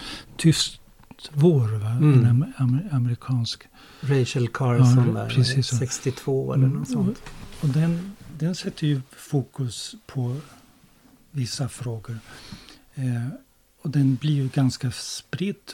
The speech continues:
Speaker 1: och jag vet inte om, om man kan säga att hon har väl inte ett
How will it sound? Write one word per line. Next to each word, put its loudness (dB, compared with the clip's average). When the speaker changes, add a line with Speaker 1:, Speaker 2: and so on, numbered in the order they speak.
Speaker 1:
och -12
jag -4
vet -6
inte -4
om, 0
om 0
man 2
kan 0
säga -2
att -10
hon -2
har -2
väl -2
inte 0
ett -10